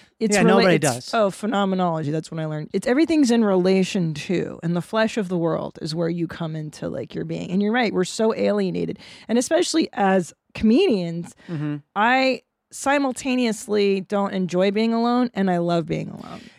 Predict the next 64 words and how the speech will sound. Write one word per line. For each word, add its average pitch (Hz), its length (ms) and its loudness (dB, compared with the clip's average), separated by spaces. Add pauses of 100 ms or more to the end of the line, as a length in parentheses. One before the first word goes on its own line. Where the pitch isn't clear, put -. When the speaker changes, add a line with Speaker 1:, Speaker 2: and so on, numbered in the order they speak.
Speaker 2:
Yeah, 214 180 2
it's 208 120 -2
that 226 180 -2
weird 220 260 0
thing 226 220 0
where 196 180 4
I 202 60 2
also, 233 320 2
I - 20 -8
mean, 190 160 -2
I 214 80 0
love 254 220 0
being 220 200 2
alone, 175 420 4
but 170 100 2
I - 20 4
love 180 280 2
being 185 200 2
alone 160 500 4 (300)
when 170 180 2
I'm 160 280 0 (220)
Speaker 1:
When 190 140 4
you 180 60 2
Speaker 2:
around, 175 180 2
Speaker 1:
want - 220 2
to 170 140 -6
be. 180 160 -4 (160)
<laughs> - 100 0
Speaker 2:
or 214 160 4
sort 359 220 6
of 240 60 6
Speaker 1:
Or - 20 -
Speaker 2:
like 208 160 6
Speaker 1:
what? - 180 -14 (240)
Speaker 2:
you're 185 120 2
kind 220 260 0
of 202 80 2
not 202 140 2
alone, 160 360 4
alone. 226 460 4
You're 196 240 4
Speaker 1:
Yeah. - 180 4
Speaker 2:
alone, 165 520 2 (300)
but 170 120 -2
there's 170 160 0
someone 180 480 2 (120)
right 254 200 2
over 214 160 2
across 196 340 -2
the 180 80 0
wall. 143 320 2
You 160 60 -2
know, 180 140 2
someone's 196 320 2
Speaker 1:
Sure. 190 60 0
Speaker 2:
there. 147 360 2
Speaker 1:
Yes, 226 400 -4
yes, 202 320 -4
Speaker 2:
So 196 100 2
it's 226 120 6
that 214 60 2
Speaker 1:
yes. 170 220 0
Speaker 2:
feeling 202 340 2
of 156 360 2